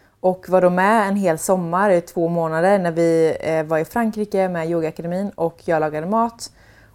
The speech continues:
Och då blev jag medbjuden till en, en värld som jag aldrig varit del av innan liksom. Och tyckte det var sjukt spännande. Och under den sommaren, framförallt då min första sommar för två år sedan, då sa jag upp mitt gymkort och skulle bli en yogi.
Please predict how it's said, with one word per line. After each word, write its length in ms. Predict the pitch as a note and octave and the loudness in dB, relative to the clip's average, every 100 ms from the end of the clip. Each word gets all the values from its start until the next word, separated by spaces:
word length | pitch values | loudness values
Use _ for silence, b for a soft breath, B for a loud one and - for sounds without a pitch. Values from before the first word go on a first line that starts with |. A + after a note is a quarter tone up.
| _ | _
Och 120 | F3+ | -2
då 60 | F3 | 2
blev 180 | G#3 | 4
jag 200 | G#3 F3+ | 6 6
medbjuden 480 | F3 F3+ E3 D#3 F3 | 4 2 2 4 2
till 180 | F3+ F3+ | 0 -2
en, 40 | F3 F3 - | -2 -6 -4
en 200 | E3+ E3 | -4 2
värld 300 | F#3 B3+ F3 | 4 4 2
som 140 | F3+ | 0
jag 100 | E3+ | 2
aldrig 220 | E3 D#3 | 4 2
varit 160 | D#3 D#3 | 0 -2
del 420 | D#3+ D#3+ G3 G#3 | -2 0 -2 -2
av 140 | A3+ | 0
innan 240 | A#3 G3+ B3+ | 0 0 -2
liksom. 260 | G3 C3+ | -2 -4
Och 160 | - F3+ | -4 -4
tyckte 180 | G#3+ F#3+ | -2 0
det 40 | |
var 100 | F3 | -2
sjukt 280 | F3 C4 A#3+ | -2 -2 -2
spännande. 440 | - D#3+ D#3 G3+ G#3+ b b b | -4 -4 -4 -4 -6 b b b
Och 120 | - F3+ | -4 -2
under 160 | F#3 | 0
den 220 | F#3 A3+ | 2 0
sommaren, 420 | A#3+ A#3+ G3 F3+ G3+ | 2 0 0 -2 -2
framförallt 480 | B3 A#3+ F#3+ A#3 | -2 0 0 0
då 60 | - | -4
min 140 | E3+ | -6
första 220 | F3 F3 F3 | -6 -8 -6
sommar 240 | G3+ E3 | -4 -4
för 100 | E3 | -4
två 180 | - A3+ | 0 2
år 100 | F#3 | 2
sedan, 320 | F3 D#3 D#3+ B B B _ | 2 -2 -4 B B B _
då 480 | - E3+ G3+ G#3+ A3 | -12 -2 4 6 4
sa 160 | G#3 A3 | 4 4
jag 80 | F3 | 4
upp 100 | F3 | 2
mitt 160 | D#3 | -2
gymkort 360 | F#3 F#3 E3+ A#3 | -2 -2 2 0
och 40 | - | 0
skulle 160 | - | -4
bli 100 | E3+ | -4
en 140 | E3 E3 | -4 -2
yogi. 360 | G#3 G#3 - | 0 0 -4